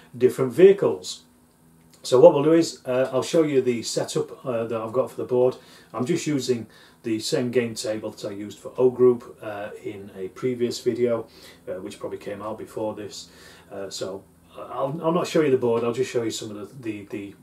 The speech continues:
bits and pieces about Water Tanker rather than anything else. And we can go from there really, and I'll take you through the game and I'll, I'll show you how it plays. I've literally played one game of this prior to this, so if I do make mistakes, I do apologise.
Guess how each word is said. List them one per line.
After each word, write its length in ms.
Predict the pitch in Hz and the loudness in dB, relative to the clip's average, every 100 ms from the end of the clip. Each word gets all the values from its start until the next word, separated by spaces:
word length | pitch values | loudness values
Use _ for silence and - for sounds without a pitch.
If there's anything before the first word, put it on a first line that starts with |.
| - | -10
bits 240 | 117 - 123 | -6 -4 -6
and 100 | - | -14
pieces 320 | 101 - - | -14 -14 -16
about 240 | - 92 | -16 -14
Water 260 | 92 95 - | -14 -16 -14
Tanker 400 | 98 92 90 92 | -14 -14 -16 -14
rather 300 | 92 95 92 | -14 -14 -16
than 160 | 95 92 | -16 -16
anything 300 | 92 98 95 | -18 -18 -20
else. 300 | 90 - - - - - | -18 -20 -20 -20 -20 -18
And 100 | 104 | -12
we 120 | 107 | -10
can 100 | 117 | -4
go 180 | 123 135 | 4 4
from 200 | 131 131 | 4 2
there 200 | 165 156 | 2 4
really, 220 | 120 139 | 2 0
and 80 | 135 | -2
I'll 80 | 117 | -4
take 220 | - 131 | -4 -4
you 80 | 123 | -4
through 180 | 131 120 | -2 0
the 60 | |
game 340 | 110 117 127 131 | -2 -2 -2 -4
and 160 | 127 123 | -4 2
I'll, 240 | 127 123 - - - - | 2 2 -6 -20 -12 -2
I'll 80 | 127 | -2
show 180 | - 131 | 2 2
you 100 | 127 | 4
how 100 | 131 | 2
it 140 | 127 | 2
plays. 360 | 147 151 113 123 | -2 -2 0 4
I've 240 | 131 120 | 2 2
literally 380 | 147 151 131 120 | -4 -2 -4 -4
played 380 | - 117 113 123 | -2 -2 -2 2
one 240 | 165 156 | 2 2
game 280 | 127 120 110 | 0 0 -2
of 120 | 101 | -6
this 160 | 107 - | -10 -12
prior 280 | - 104 | -10 -10
to 140 | 95 - | -10 -6
this, 180 | 113 - | -6 -6
so 140 | - | -8
if 140 | - | -6
I 60 | 135 | -4
do 140 | 151 | -2
make 200 | 147 127 | -2 -2
mistakes, 560 | 117 110 - 127 131 - | -4 -6 -4 -2 -4 -8
I 40 | |
do 160 | - 120 | -4 -4
apologise. 800 | 117 156 139 131 131 147 185 | -2 -4 -4 -2 -2 -2 -6